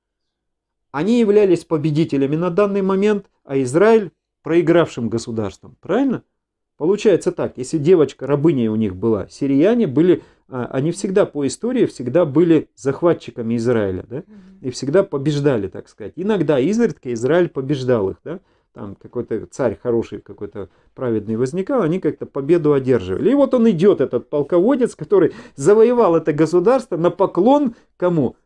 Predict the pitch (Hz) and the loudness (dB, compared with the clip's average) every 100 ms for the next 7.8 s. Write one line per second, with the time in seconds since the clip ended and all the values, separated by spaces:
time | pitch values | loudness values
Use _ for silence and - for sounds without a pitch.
0 | _ 131 123 - - 208 180 220 254 226 | _ -10 -10 -4 2 2 2 2 2 4
1 | 233 156 - 123 101 - _ - - 190 | 2 2 -2 -10 -10 -14 _ -20 -4 0
2 | 285 - 139 185 160 143 147 107 101 113 | 0 0 -2 0 0 0 -2 -6 -10 -14
3 | 104 90 - _ _ _ - 240 226 175 | -14 -14 -16 _ _ _ -8 -8 2 2
4 | 143 135 - _ _ _ _ _ _ 151 | 4 0 -6 _ _ _ _ _ _ -4
5 | 196 254 - 196 190 180 160 127 120 113 | 0 0 0 0 4 4 4 4 0 -4
6 | 156 - 233 226 - 135 214 196 190 160 | -8 -4 -2 -2 -2 -8 -2 -2 -2 -2
7 | 160 151 139 139 156 170 147 | -4 -4 -2 -2 0 2 2